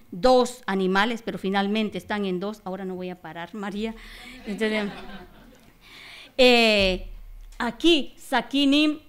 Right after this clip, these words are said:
eh, Sis, Sakinim Ak, gran anciana y gran anciano, Tepeu Cucumatz, este sí es, eh, es un préstamo bas-, de, de lo mexicano que había llegado también ya en nuestras tierras. Lo que vemos acá, y podemos seguir leyendo, es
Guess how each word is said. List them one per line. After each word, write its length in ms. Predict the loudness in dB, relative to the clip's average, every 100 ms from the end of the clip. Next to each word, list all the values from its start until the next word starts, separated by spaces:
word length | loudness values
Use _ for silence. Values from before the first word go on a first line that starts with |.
| -8
eh, 280 | -2 0 -2 -2
Sis, 220 | -2 -2 -4 -16 -14
Sakinim 680 | -12 -6 -2 2 2 0 -4 -12 -20 _ _
Ak, 320 | 0 0 -2 -14 -16
gran 340 | -4 0 0
anciana 500 | 0 -4 0 0 2
y 60 | 0
gran 240 | 0 0
anciano, 540 | 0 -2 -2 -2 -2 -6 -12 -20 -8
Tepeu 420 | -2 2 6 4
Cucumatz, 560 | 4 0 2 2 2 -2 -10
este 300 | -8 -8 -8
sí 180 | -2
es, 180 | 0 -2 -6 -20 -16
eh, 600 | -8 -4 -2 -4 -6 -6 -6
es 220 | -8 -20 -20 _ -10
un 180 | -8
préstamo 500 | -4 -4 -4 -4 -4
bas-, 220 | -4 -8 -10
de, 420 | -8 -6 -6 -10 -18 _
de 220 | -12 -8
lo 180 | -6 -4
mexicano 560 | -4 -6 -8 -4 -2 -2
que 60 |
había 160 | -4 -4
llegado 400 | -2 0 2 0
también 260 | -2 -4 -4
ya 80 |
en 80 | -4
nuestras 340 | -6 -8 -14 -12
tierras. 300 | -14 -14 -16 _ -20 -20 -20 -20 -20 -20 _ _
Lo 200 | 4 6
que 140 | 6 6
vemos 320 | 4 2 2
acá, 340 | 0 2 0
y 160 | 0 -4
podemos 380 | -2 2 4 4
seguir 220 | 4 2
leyendo, 540 | 2 2 2 2 2
es 320 | 2 2 -2